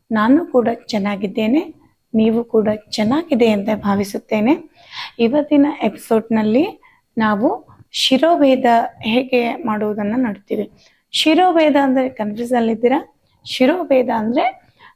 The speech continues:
ಆ, ತಲೆ ಭಾಗ, ಹೆಡ್ ಮೂಮೆಂಟ್, ಹೆಡ್ ಮೂಮೆಂಟ್, ಹೌದಾ? ಈ ಹೆಡ್ ಮೂಮೆಂಟ್ ನಾವು ಮೊದಲಿಗೆ ನೀವ್ ಏನ್ ತಿಳ್ಕೊಂಡ್ರಿ? ಆ, ಎಷ್ಟು ನಾಟಡುವುದಲ್ಲಿ ನಿಮ್ಗೆ, ಆ, ಭರತನಾಟ್ಯ ಶಾಸ್ತ್ರದಲ್ಲಿ ನಾಟಡುಗೆ ಎಷ್ಟು ಪ್ರಾಮುಖ್ಯತೆ ಇದೆಯೋ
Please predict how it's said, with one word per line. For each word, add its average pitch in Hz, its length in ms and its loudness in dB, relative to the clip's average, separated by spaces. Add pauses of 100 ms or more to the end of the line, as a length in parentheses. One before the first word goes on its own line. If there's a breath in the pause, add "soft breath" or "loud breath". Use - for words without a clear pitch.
ಆ, 226 240 4
ತಲೆ 220 400 2
ಭಾಗ, 202 300 -4 (460)
ಹೆಡ್ 262 300 -2
ಮೂಮೆಂಟ್, 220 540 0
ಹೆಡ್ 247 280 -2
ಮೂಮೆಂಟ್, 220 520 0 (380)
ಹೌದಾ? 226 420 -4 (480 loud breath)
ಈ 302 60 4
ಹೆಡ್ 269 240 2
ಮೂಮೆಂಟ್ 269 500 4
ನಾವು 262 220 2
ಮೊದಲಿಗೆ 247 380 0
ನೀವ್ 262 220 -2
ಏನ್ 247 140 -2
ತಿಳ್ಕೊಂಡ್ರಿ? 254 720 -4 (400 loud breath)
ಆ, 233 200 -2 (140)
ಎಷ್ಟು 311 380 0
ನಾಟಡುವುದಲ್ಲಿ 262 960 0
ನಿಮ್ಗೆ, 226 360 -4 (600 soft breath)
ಆ, 233 120 -2
ಭರತನಾಟ್ಯ 269 680 2
ಶಾಸ್ತ್ರದಲ್ಲಿ 233 760 -2
ನಾಟಡುಗೆ 269 720 -2
ಎಷ್ಟು - 440 -2
ಪ್ರಾಮುಖ್ಯತೆ 226 640 -2
ಇದೆಯೋ 226 440 -4